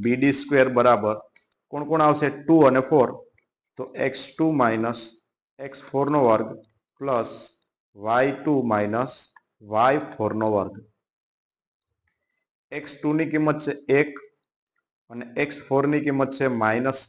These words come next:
ત્રણ આખા કૌંસનો વર્ગ પ્લસ વાય ટુ ની કિંમત થશે માઇનસ બે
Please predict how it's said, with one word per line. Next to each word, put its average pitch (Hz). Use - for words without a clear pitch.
ત્રણ 120
આખા 143
કૌંસનો 120
વર્ગ 98
પ્લસ 131
વાય 117
ટુ 147
ની 165
કિંમત 139
થશે 110
માઇનસ 123
બે 143